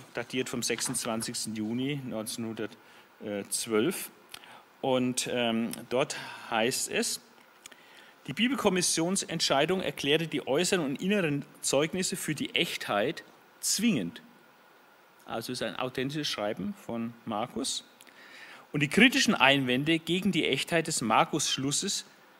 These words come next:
nicht für ausreichend beweiskräftig. Aber wir kommen noch auf den Markus-Schluss zu sprechen.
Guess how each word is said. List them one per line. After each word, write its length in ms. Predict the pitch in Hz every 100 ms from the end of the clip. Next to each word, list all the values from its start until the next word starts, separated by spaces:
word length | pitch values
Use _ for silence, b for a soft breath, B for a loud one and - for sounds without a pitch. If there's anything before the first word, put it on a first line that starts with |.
| - - - - -
nicht 340 | 175 - - -
für 280 | - -
ausreichend 640 | 123 139 - 135 123 127 127
beweiskräftig. 800 | 127 104 113 - - - - - - - - - - - - -
Aber 120 | 120
wir 80 | 117
kommen 200 | 131 135
noch 120 | 131
auf 100 | 127
den 140 | 117
Markus-Schluss 460 | 104 117 123 127 -
zu 120 | 113
sprechen. 420 | - 117 160 277